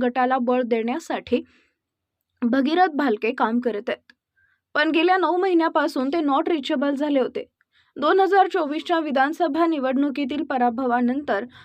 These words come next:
काँग्रेस नेते भालके राजकारणातून बाहेर गेले होते. पण आता पुन्हा एकदा ते ॲक्टिव्ह झाल्याचं दिसत आहे. पण यावेळी ते शिवसेना मंत्री भरत गोगावले यांच्याबरोबर दिसल्यानं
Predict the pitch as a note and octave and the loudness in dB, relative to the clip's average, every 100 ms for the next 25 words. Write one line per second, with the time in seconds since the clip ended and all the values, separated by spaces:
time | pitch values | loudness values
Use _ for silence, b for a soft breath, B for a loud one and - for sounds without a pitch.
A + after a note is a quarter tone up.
0 | B C#4+ D4 F4+ F#4+ F4+ F4+ F4 F4 C4+ | B -2 0 2 0 0 -2 0 0 0
1 | D4+ C#4 C4 F4 C#4+ B3 - C#4 B3+ C4 | 0 0 0 2 2 0 -4 -4 -2 -2
2 | C4 D4 C#4 A#3+ A#3+ B3 A#3+ A3+ G#3+ A3 | -2 -4 0 0 0 0 0 0 -4 -8
3 | - - _ b b b C4+ C4+ C4+ C#4+ | -10 -18 _ b b b -2 0 0 -4
4 | D4 D4 F#4 D#4 A#3+ C4 C#4 - B3 B3 | -4 0 2 0 0 0 0 -2 -4 -2
5 | D#4 D4 D4+ C#4 B3 A#3 A#3+ B3 B3 A3+ | -2 -2 -2 -2 -2 -2 -2 -2 -4 -6
6 | A3 - _ b b b - D4+ C#4 C#4+ | -8 -14 _ b b b -4 -2 0 2
7 | F4 C#4+ C4 D4+ D4+ D4 D#4+ F#4 F4 F4+ | 2 0 -2 -2 -2 0 0 2 2 2
8 | E4+ C#4 D4 C#4+ C#4 C4 B3 B3+ B3+ C4+ | 2 -2 -4 -2 -2 -2 0 2 2 2
9 | D4 C#4+ A#3+ C4+ B3 C4 B3+ C4 G#3+ A#3 | 0 -2 -4 -2 -2 0 -2 -4 -6 -8
10 | A#3+ D4 D4 F#3 | -6 -4 -2 -4